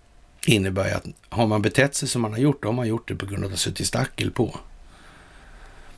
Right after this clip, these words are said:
Eller att man då har snackat sig till en annan effekt än vad som skulle bli om man inte samarbeta.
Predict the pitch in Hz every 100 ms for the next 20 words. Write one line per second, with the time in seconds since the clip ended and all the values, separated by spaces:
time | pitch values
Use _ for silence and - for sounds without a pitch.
0 | - - 107 110 127 - 101 - 101 92
1 | 98 - - - - - - 104 - 107
2 | - 90 95 101 92 85 92 95 - -
3 | - - - - 131 98 95 101 123 98
4 | 95 - - - - - - - - -
5 | - - - 101 - - - - - 98
6 | 98 - - - 98 95 92 82 98 98
7 | 95 90 90 92 90 - - - - 90
8 | 80 - - 98 - - - -